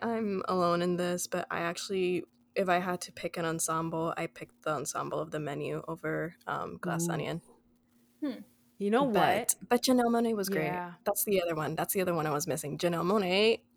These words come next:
Speaker 1: ate that up. <laughs>
Speaker 2: Oh, she did. She absolutely killed it. I'm trying to think of anyone else that I saw. Colin Farrell, I mentioned. Damn. There's too many.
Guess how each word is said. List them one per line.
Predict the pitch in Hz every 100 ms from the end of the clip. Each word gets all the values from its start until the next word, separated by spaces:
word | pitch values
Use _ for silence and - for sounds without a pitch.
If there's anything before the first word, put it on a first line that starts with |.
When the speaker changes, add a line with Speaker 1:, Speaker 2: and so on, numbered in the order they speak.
| -
Speaker 1:
ate | 190 - _ -
that | 165 151 - _
up. | 175 143 - 262
<laughs> | 330 - - - - 262 254 320 254 -
Speaker 2:
Oh, | 214
she | 196 202
did. | 190 190
She | - 202
absolutely | 190 185 - 190 190 180
killed | 180 180
it. | 180 180 - _ 202
I'm | 196 196
trying | 226 220
to | 208
think | 226 220
of | 196
anyone | 190 190 180 170
else | 180 -
that | 175 175
I | 170
saw. | - 202 214 _ _
Colin | - 208 214 208
Farrell, | 196 190 190
I | 180
mentioned. | 185 202 - 233 240 _ _ _ _ _ _ _ _ _ _ _
Damn. | - 101 98 - _ _ _ _ _ _ _ _ -
There's | 202
too | - 240
many. | 226 190 185 165 156